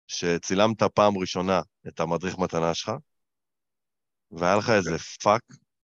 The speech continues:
Speaker 1: צילמת אותו שוב, והיה לך איזה בעיה נוספת, וחטפת את העצבים של החיים, מה, מה,
Speaker 2: <laughs>
Speaker 1: מה, שלחת לי הודעה, "עזוב אותי", אני אומר לך, אני,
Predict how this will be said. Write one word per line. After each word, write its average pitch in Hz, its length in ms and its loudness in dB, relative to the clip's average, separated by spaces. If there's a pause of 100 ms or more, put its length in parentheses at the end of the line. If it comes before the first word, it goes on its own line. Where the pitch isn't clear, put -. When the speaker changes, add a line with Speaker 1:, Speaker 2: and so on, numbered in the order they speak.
(120)
Speaker 1:
צילמת 87 360 -2
אותו 85 200 -4
שוב, 92 360 -12 (380)
והיה 95 180 -4
לך 101 120 -6
איזה 90 200 0
בעיה 82 300 0
נוספת, 87 540 -6 (880)
וחטפת 87 400 -4
את 107 120 -2
העצבים 85 400 -2
של 92 160 -2
החיים, 85 400 -4 (360)
מה, 101 140 0 (240)
מה, 104 140 0
Speaker 2:
<laughs> - 240 -12
Speaker 1:
מה, 98 160 -2
שלחת - 420 -4
לי 107 160 0
הודעה, 110 320 2 (680)
"עזוב 92 280 -2
אותי", 101 320 -4
אני 87 140 -4
אומר 95 120 2
לך, 92 120 -4
אני, 87 200 -4